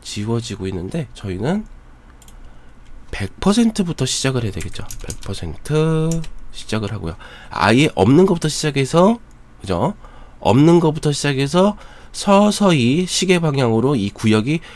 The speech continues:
나타날 수 있도록 연출을 해야 되는 거니까 백 퍼센트부터 시작을 하는 겁니다. 그래서 키프레임 찍어주시고요. 내가 원하는 구역,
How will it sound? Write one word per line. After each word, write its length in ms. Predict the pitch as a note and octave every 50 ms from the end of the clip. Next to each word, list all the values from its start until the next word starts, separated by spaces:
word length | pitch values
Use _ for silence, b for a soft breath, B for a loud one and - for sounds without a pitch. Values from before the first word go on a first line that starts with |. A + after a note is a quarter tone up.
| B B B B B -
나타날 520 | F2+ F2 F2+ - - D#3 E3+ F3 F3+ F3+
수 120 | - - B2
있도록 340 | G2 - - G#2 G2+ A2 F#2
연출을 400 | D#2 E2 F2+ - - C#3+ C#3 C3+
해야 80 | B2
되는 200 | A#2 A2 G#2 F#2+
거니까 500 | - F#2 F2+ E2+ F2+ - - D3+ F3+ A#2 B B B B B B B B -
백 280 | - A2 G2+ F#2+ - -
퍼센트부터 640 | F#3 F#3+ G3 - A3 G#3+ - G#3+ F#3 F#3 - D3+ C#3+
시작을 380 | - - - D#3+ D3 C3+ C3
하는 180 | B2 A#2 A2+ F#2+
겁니다. 380 | F2+ E2 D#2+ F2 - - F3
그래서 220 | F#3+ E3+ C3 G#2 F#2+
키프레임 380 | - - - - D3+ D3+ C#3+ C3+
찍어주시고요. 840 | - C#3+ C#3 C#3+ C3+ - A2+ A#2 - G2 - G#2+ A2+ C#3 E3+ G3+ G3+ B B B B B B B
내가 320 | - - F2 F2 - G#2+ F#2+
원하는 440 | D#2+ G2+ A#2+ C#3+ E3 E3 E3+ D#3
구역, 240 | A#2+ G#2+ G2 E2+ E2